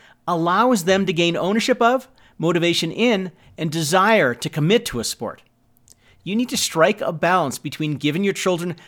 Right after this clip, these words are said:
their first exposure to sports in terms of direction, opportunities, and resources,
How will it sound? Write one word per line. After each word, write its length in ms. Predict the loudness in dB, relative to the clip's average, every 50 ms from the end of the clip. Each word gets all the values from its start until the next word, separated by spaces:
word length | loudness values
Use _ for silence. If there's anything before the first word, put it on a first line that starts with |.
| _ _
their 120 | -4 -4
first 320 | 0 0 0 0 0 -4
exposure 720 | -6 -6 -6 -2 4 6 6 6 6 4 0 0 -2 -6 -16 -20 _ _ _ _
to 120 | -8 -2 -2
sports 500 | -2 -2 0 0 0 0 -2 -4 -14 -16 _ _ _ _ _
in 120 | -6 -4
terms 200 | -2 -2 -2 -2
of 80 | -4 -6
direction, 600 | -6 -2 0 0 0 0 0 -2 -4 -4 -6 -8 _ _ _ _ _ _ _ _ _ -8
opportunities, 800 | -6 -6 -6 -6 -2 -2 0 0 0 -2 -2 -2 -6 -8 -10 _ _ _ _ _
and 180 | -4 -2 0 2
resources, 680 | 2 2 2 2 2 0 -2 -2 -4 -10 -14 -16 -18 -20